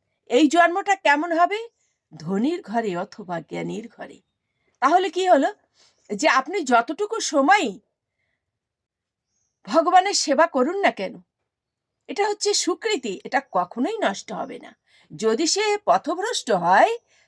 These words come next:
তাহলে কি হবে? তার পুনরায় জন্ম হবে। জন্ম হয়ে সেখান থেকে সে সন্ধ-, সংশোধিত হবে।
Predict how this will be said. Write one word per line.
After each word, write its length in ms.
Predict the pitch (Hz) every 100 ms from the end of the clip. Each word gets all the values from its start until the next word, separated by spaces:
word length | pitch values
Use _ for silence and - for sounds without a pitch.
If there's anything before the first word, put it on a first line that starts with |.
| _
তাহলে 320 | 202 240 320 381
কি 160 | 262 247
হবে? 200 | 359 415
তার 180 | 427 392
পুনরায় 500 | 320 302 339 370 262
জন্ম 340 | 190 185 294 285
হবে। 240 | 180 - - _ _ _ _ _ _
জন্ম 380 | 175 240 277 359
হয়ে 220 | 339 403 427
সেখান 340 | 320 320 403 466
থেকে 240 | - 269 302
সে 200 | - 294 466 - _ _
সন্ধ-, 680 | - 262 247 254 214 247 370 - -
সংশোধিত 720 | - 262 285 - 320 370 247
হবে। 300 | 180 - -